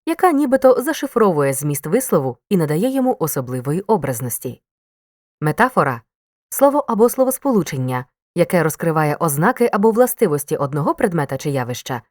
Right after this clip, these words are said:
через перенесення на нього ознак іншого.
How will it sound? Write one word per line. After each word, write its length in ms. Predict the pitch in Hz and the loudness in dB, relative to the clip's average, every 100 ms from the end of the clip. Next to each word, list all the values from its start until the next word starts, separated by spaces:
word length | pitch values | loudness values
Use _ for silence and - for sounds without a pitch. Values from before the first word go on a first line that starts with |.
| _ _ | _ _
через 280 | 320 311 - | 0 0 2
перенесення 680 | 269 269 226 143 - 147 131 | 4 4 4 0 -4 -4 -4
на 100 | 127 | -4
нього 340 | 143 208 262 | -4 -2 -2
ознак 360 | 180 131 147 - | -4 -4 -8 -4
іншого. 560 | 196 156 - 113 113 | -2 -2 -4 -10 -12